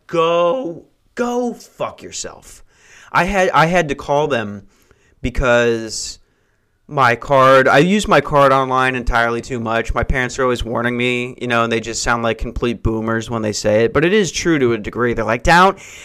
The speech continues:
somebody could get your information, Joey.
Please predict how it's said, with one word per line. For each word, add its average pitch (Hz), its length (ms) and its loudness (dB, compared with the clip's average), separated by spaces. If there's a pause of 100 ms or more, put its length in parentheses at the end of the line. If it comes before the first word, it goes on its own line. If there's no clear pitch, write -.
(100)
somebody 233 580 6
could - 260 2
get 240 360 2
your 233 100 8
information, 233 880 2
Joey. 160 680 4